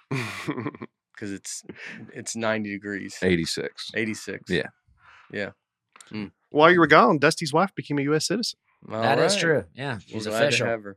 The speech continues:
Speaker 4: Yeah.
Speaker 2: Yeah. Congrats.
Speaker 4: Yeah.
Speaker 2: That's awesome.
Speaker 4: So.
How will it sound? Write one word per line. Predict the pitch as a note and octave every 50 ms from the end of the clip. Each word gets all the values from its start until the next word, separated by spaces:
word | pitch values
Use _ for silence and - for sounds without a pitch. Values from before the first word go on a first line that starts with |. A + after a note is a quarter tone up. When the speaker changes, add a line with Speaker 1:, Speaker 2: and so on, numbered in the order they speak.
| _
Speaker 4:
Yeah. | - G2 A#2+ B2+
Speaker 2:
Yeah. | A2+ A2+ G2+ G2 _ _ _ _ _ _ _ _ _ _ _ _ _ -
Congrats. | G#2+ G#2 G2+ G#2+ G2+ G2 G2+ - _ - - - _ _ _ _ _ _
Speaker 4:
Yeah. | G2 G2 A#2+ B2 G#2 D#2+ _ _
Speaker 2:
That's | - G2+ G2+ -
awesome. | G#2 G2+ G2 - - - - A2+ _ _ _ _ _ -
Speaker 4:
So. | - - D#2 D2+ D2